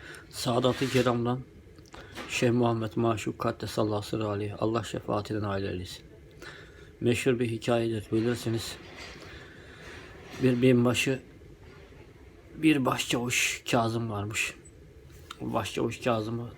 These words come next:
devlet görevli olarak gönderiyor. Bu da geliyor, cübbe, şal var, sarık sakal, o biçim. Nurşin'e, Diyarbakır'dan.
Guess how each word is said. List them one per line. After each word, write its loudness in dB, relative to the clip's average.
devlet -4
görevli 0
olarak -2
gönderiyor. -4
Bu -4
da 4
geliyor, 0
cübbe, -2
şal 0
var, -2
sarık -6
sakal, -4
o -2
biçim. -8
Nurşin'e, 2
Diyarbakır'dan. 2